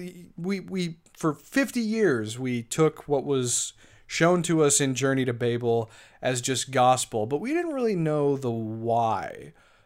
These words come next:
behind what drew them apart outside of the fact that they just clearly had different perspectives on what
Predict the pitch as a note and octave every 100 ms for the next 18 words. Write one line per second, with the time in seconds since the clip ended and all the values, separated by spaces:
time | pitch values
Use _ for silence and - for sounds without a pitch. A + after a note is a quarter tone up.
0 | _ - B2 - B2 A#2+ A#2+ A#2 A2 G#2+
1 | - A#2 A2+ A2 - - - - _ _
2 | _ _ - B2+ B2+ B2 A#2+ A2+ G#2+ -
3 | A#2+ G#2+ C3 B2+ B2 - B2 A#2+ A#2 G#2+
4 | A2 G#2+ - A2 A2+ A2 A#2 G#2+ - B2
5 | A2+ A2 A2 G#2+ A2 A2+ - A2 G2+ -
6 | - _ _ _ _ _ _ - A#2+ -
7 | A#2+ G#2+ A2+ A2 G#2+ G#2+ G#2 G#2 G#2+ G2+
8 | - -